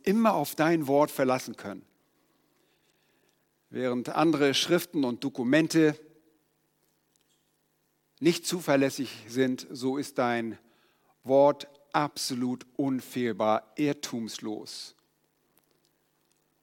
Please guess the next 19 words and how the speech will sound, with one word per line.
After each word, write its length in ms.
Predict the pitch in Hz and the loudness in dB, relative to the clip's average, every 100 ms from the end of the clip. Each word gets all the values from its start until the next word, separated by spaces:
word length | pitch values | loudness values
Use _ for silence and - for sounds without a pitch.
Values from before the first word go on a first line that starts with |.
| _ | _
Wir 140 | 101 | -8
danken 340 | 120 139 123 | -4 -4 -4
dir, 380 | 113 135 135 123 - - _ _ _ _ _ | 0 4 6 4 0 -18 _ _ _ _ _
dass 180 | 127 117 | -10 -6
wir 80 | 135 | -6
uns 160 | 123 | -4
deshalb 440 | 139 131 127 120 - | -4 0 0 0 0
absolut 520 | 143 - 135 139 - | 0 0 -2 -2 0
auf 240 | 135 123 | -2 -2
die 180 | - 123 | -2 0
Aussagen 460 | 131 135 135 123 117 | 2 2 0 -2 0
deines 320 | 120 117 - | -2 -4 -4
Wortes 320 | 123 123 113 | -2 -2 -6
verlassen 460 | - 117 120 - 104 | -4 -2 -2 -6 -6
können. 360 | 135 139 147 156 - _ _ _ _ _ _ _ _ _ | -2 0 -2 -6 -20 _ _ _ _ _ _ _ _ _
Herr, 260 | - 123 127 | -2 0 2
auch 220 | 139 - | 2 2
wenn 200 | 139 139 | -2 -2
sie 500 | 120 139 143 143 123 | -2 0 2 2 -2